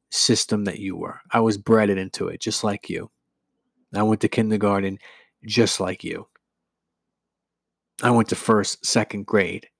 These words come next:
just like you. I got my little diploma after I graduated eighth grade, just like you. I got a high school diploma, just like you, if you did go to high school or not, and that's irrelevant.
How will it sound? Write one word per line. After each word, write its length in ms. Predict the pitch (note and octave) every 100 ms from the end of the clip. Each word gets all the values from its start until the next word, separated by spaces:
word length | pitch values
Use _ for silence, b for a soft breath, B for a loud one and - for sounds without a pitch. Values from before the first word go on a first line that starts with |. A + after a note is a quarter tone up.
| _ _
just 300 | - A2 -
like 280 | - - - _
you. 440 | A2+ G2+ A2+ A2 - - _ _ _ _ _ _ _ _ -
I 100 | A#2+
got 160 | A2 A2
my 100 | A2
little 260 | A2 G#2+
diploma 640 | G#2 G#2+ - A#2 A2+ D#2 - _ _ _ _ -
after 240 | A2 G#2+
I 60 | G2+
graduated 600 | A2 G#2 G#2 G#2 G2+ G2
eighth 200 | A2 -
grade, 380 | B2+ A#2+ G#2 - _ -
just 320 | - - - -
like 240 | - -
you. 240 | G2 - - _ _ _ _ _ _ _ _ _ _ _
I 100 | -
got 100 | A#2+
a 60 | A2+
high 160 | C#3+ C#3
school 240 | - G2+
diploma, 560 | F#2+ - F#2+ F#2 - _ _ _ _ _ _ _ _ _ _ _ -
just 320 | C3+ A#2 -
like 240 | G#2+ G2+ A#2
you, 280 | G2+ F2+ -
if 180 | A2+ -
you 80 | A2+
did 220 | A#2+ G2+
go 140 | -
to 60 | F#2
high 180 | G2 G2
school 260 | - -
or 40 | F2
not, 200 | - -
and 160 | B2 B2
that's 220 | A2 -
irrelevant. 680 | G#2 F#2 E2+ - - - -